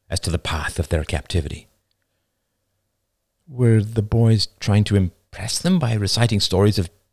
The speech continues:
dominance? Alice took some comfort in that idea because it meant that the boys needed something from them, some kind of respect or admiration or obscure approval.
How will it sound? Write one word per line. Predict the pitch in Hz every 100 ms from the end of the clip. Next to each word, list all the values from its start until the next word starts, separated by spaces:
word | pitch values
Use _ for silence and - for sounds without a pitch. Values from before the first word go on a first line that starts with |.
| _
dominance? | - 135 208 302 285 - - - _ _ _ _ _ _ _ _ _ _ _ -
Alice | 151 113 -
took | 113 -
some | - - - 90 131 135
comfort | 131 131 123
in | 120
that | 120 117
idea | 113 120 127
because | 113 113 104 - - -
it | 101
meant | 101 98
that | 95
the | 87
boys | 92 98 92
needed | 95 90
something | - - 110 101 85
from | - 80
them, | 87 101
some | 101 95 85 - -
kind | 196
of | 80
respect | - - 117 113
or | 104 87
admiration | 92 87 101 123 110
or | 87 87 - _ 107
obscure | 104 - 127 110
approval. | 82 - 135 147 98